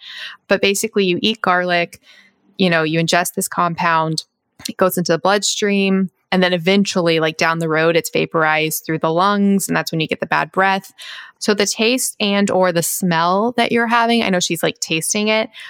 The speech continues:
it's likely because that compound just can take really long to metabolize. So it,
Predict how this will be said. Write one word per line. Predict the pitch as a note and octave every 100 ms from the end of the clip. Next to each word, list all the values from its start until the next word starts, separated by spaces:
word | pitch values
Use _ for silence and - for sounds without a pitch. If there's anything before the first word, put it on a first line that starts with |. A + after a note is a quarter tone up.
| -
it's | F#3+ -
likely | G3 F#3 F3+ - G#3 G3+
because | F#3+ - F3+ E3
that | - F3
compound | - F3 E3 F3 E3+ F3+ F#3
just | E3 D#3+ -
can | - F3+
take | F3 E3
really | F3 E3 E3
long | D#3+ D#3 D3+ D3+ D3+ - _
to | E3+
metabolize. | D#3+ - E3 F#3+ G#3+ A#3 A3+
So | - F#3
it, | F3